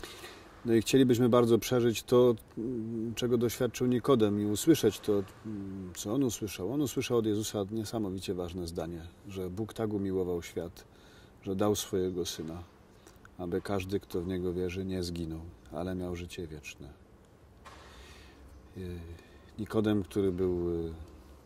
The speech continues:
znawcą Pisma Świętego, wiedział, że w ten sposób Jezus porównuje Boga do Abrahama. Abraham został wezwany do oddania swojego syna, ale ostatecznie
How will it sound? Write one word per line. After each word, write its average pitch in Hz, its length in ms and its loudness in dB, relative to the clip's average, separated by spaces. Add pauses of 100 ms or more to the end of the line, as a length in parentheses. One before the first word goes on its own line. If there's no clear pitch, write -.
(720)
znawcą 95 460 -4
Pisma 95 340 -4
Świętego, 95 460 -2
wiedział, 92 320 4
że 90 140 -2
w - 60 -12
ten 92 180 -6
sposób 92 420 -6
Jezus 90 320 0
porównuje 90 580 -2
Boga 92 380 0 (640)
do 95 140 -6
Abrahama. 92 520 0 (1900)
Abraham 101 720 2 (1000)
został 92 320 0
wezwany 95 460 2
do 92 160 2
oddania 92 360 0
swojego 90 420 -2
syna, 95 380 -4
ale 101 140 -4
ostatecznie 101 800 -4